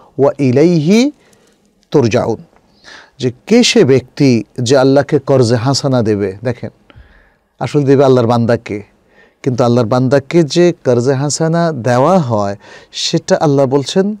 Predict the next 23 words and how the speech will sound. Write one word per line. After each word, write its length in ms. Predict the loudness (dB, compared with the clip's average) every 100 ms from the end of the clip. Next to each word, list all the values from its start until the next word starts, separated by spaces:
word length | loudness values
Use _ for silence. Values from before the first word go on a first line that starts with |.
| _ -8
তাকে 260 | -4 -2
দেওয়া 240 | -4 -4 -8
হয়। 260 | -14 -18 -20 _ _ _ _ _ _ _
এবং 200 | -2 2
এই 60 | 2
ধরনের 520 | 2 2 2 0 -4
বক্তব্য 500 | -4 -4 -2 -2 -2
তো 160 | -4 -4
হাদিসেও 420 | -4 -6 -4 -2
আছে। 220 | -2 -4
হাদিসে 280 | -8 -8 -6
কুদসিতে 500 | -4 -4 -4 -6 -4
বান্দা, 380 | -4 -4 -4 -6 -10 -20 -20 -6
বান্দাকে 400 | -4 -2 -4 -2
আল্লাহ 160 | -2 -2
তাআলা 160 | -4
কিয়ামতের 380 | -6 -8 -8 -8
দিন 140 | -6
জিজ্ঞেস 280 | -4 -2 -4
করবেন 340 | -4 -6 -4 -6
যে, 120 | -4
"আমি 160 | -6
তোমাকে, 480 | -8 -8 -10 -12 -20